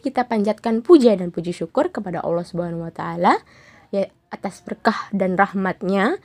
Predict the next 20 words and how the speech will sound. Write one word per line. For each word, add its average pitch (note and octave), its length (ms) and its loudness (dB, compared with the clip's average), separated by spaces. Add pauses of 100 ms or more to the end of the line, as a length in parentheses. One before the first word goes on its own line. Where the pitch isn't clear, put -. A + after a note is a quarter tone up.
(260)
Semoga A3 560 0
kita A#3+ 240 0
senantiasa G#3+ 720 0
dalam G3+ 320 2
keadaan F3+ 320 -4
sehat A#3 480 6
dan G3+ 160 -2
berbahagia. F3 720 -2 (520)
Salawat C4 480 4
serta A3 240 -8
salam G#3+ 560 6 (240)
semoga C4+ 720 2
terlimpah G#3+ 480 2
ruah B3 320 6
kepada F#3+ 320 -2
Nabi F3+ 400 4
Yana A#3+ 560 4
wa G#3 80 4
Habibana G#3 880 2
Muhammad A#3+ 1040 4